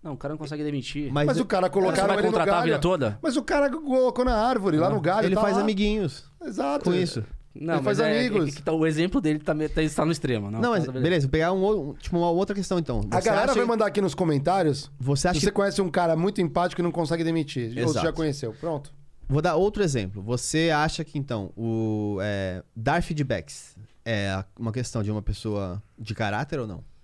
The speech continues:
Speaker 2: Feedbacks
Speaker 1: Completamente
Speaker 2: transparentes.
Speaker 1: de
Speaker 2: Feedback
Speaker 1: caráter.
Speaker 2: transparente.
Speaker 1: Transparente.
Speaker 3: Eu acho que <laughs>
Speaker 1: Muito.
Speaker 2: Tá. Mesmo que o feedback seja ruim. Do tipo assim,
Speaker 1: Lógico.
Speaker 2: você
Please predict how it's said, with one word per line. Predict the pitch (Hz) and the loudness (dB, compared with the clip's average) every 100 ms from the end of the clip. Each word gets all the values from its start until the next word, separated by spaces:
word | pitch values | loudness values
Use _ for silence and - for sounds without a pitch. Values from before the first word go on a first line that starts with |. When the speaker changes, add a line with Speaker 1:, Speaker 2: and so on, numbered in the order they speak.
| - - - - - | -20 -18 -20 -20 -20
Speaker 2:
Feedbacks | - 143 147 156 151 | -6 0 2 2 0
Speaker 1:
Completamente | 139 151 170 | 0 2 2
Speaker 2:
transparentes. | 170 175 160 143 160 - 147 | 2 2 2 2 0 -2 -4
Speaker 1:
de | 143 | -8
Speaker 2:
Feedback | 156 151 127 127 | -4 0 0 2
Speaker 1:
caráter. | 139 135 | 0 0
Speaker 2:
transparente. | 143 139 131 101 | -2 0 -2 0
Speaker 1:
Transparente. | 147 156 151 - 135 117 104 98 - - - | -2 -4 -4 -2 -2 -2 -8 -10 -14 -16 -12
Speaker 3:
Eu | 135 | -10
acho | 135 | -10
que | - 147 135 156 | -8 -6 -4 -6
<laughs> | 117 | -8
Speaker 1:
Muito. | 123 131 117 - - - - | -8 -8 -8 -10 -20 -20 -2
Speaker 2:
Tá. | 110 90 - - - | -2 -2 -8 -16 -2
Mesmo | 123 156 175 165 | 2 2 0 0
que | |
o | 170 | 0
feedback | 165 147 143 | 0 0 0
seja | 147 147 | 0 0
ruim. | 160 139 98 | 2 0 -2
Do | 98 | -4
tipo | - | -4
assim, | 117 - 113 | -2 0 0
Speaker 1:
Lógico. | 117 139 | 2 2
Speaker 2:
você | 135 147 165 | 4 2 0